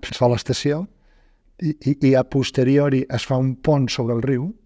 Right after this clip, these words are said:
i s'estableix la carretera que va a Badalona i la que va a Sabadell. Llavors, què passa? El barri comença a créixer, Mollet comença a créixer, fins als anys seixanta, Mollet ha crescut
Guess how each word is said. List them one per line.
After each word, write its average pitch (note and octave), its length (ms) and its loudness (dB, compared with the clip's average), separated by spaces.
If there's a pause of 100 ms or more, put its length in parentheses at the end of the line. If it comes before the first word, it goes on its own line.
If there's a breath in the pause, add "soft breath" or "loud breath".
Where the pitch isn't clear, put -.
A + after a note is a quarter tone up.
(140)
i C3 60 2
s'estableix A2+ 680 -2
la B2 160 2
carretera B2 640 0
que A#2+ 160 0
va A2+ 80 0
a A#2 80 2
Badalona A2+ 420 -2 (320)
i A#2+ 80 4
la A2+ 160 -2
que B2 100 -2
va A#2 120 2
a - 40 -4
Sabadell. A#2 520 -2 (200)
Llavors, C3 360 0
què D#3 120 4
passa? A#2 380 -2 (560)
El A#2+ 160 2
barri D3+ 300 2 (340)
comença C#3 460 0
a B2+ 40 0
créixer, D3 440 0 (180)
Mollet C#3+ 340 2
comença C#3 380 0
a C3 60 -2
créixer, D#3 400 2 (100)
fins C#3+ 400 0
als C3 260 0
anys E3 280 2
seixanta, C3+ 580 0 (320)
Mollet C3 320 2
ha C#3+ 100 0
crescut D#3+ 460 0